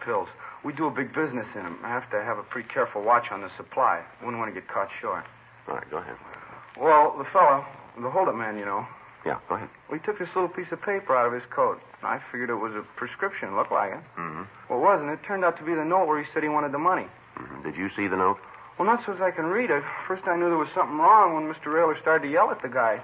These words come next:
Speaker 1: Told him to get out of the store, ran around the counter and tried to grab him.
Speaker 2: Mm-hmm.
Speaker 1: Yelling all the time for me to call the police. "Call the cops.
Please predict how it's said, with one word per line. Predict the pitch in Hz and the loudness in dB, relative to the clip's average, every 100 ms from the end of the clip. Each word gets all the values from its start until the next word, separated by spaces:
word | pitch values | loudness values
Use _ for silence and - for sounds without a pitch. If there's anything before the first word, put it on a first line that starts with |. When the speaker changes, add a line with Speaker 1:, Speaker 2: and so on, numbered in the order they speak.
| - | -2
Speaker 1:
Told | 151 | -2
him | 143 | -2
to | 135 | 0
get | 147 | 4
out | 160 | 4
of | 165 | 4
the | |
store, | - 180 208 127 | 0 2 4 4
ran | 127 | 2
around | 143 156 | 0 0
the | 151 | -2
counter | - 165 151 | 2 2 2
and | |
tried | - 160 | 0 -2
to | 143 | 0
grab | 151 165 170 | 0 2 0
him. | 101 - - | -6 -12 -10
Speaker 2:
Mm-hmm. | 73 85 107 - - - 120 | -4 -4 -4 -12 -20 -14 -4
Speaker 1:
Yelling | 131 160 175 | 2 4 6
all | 165 | 6
the | 156 | 4
time | 180 175 | 4 2
for | 175 | 2
me | 165 | -2
to | 175 | -2
call | 175 185 170 | 2 4 4
the | |
police. | 170 175 190 120 - | 2 0 -2 -6 -2
"Call | - 262 | 4 6
the | 254 | 6
cops. | 240 233 - | 8 8 8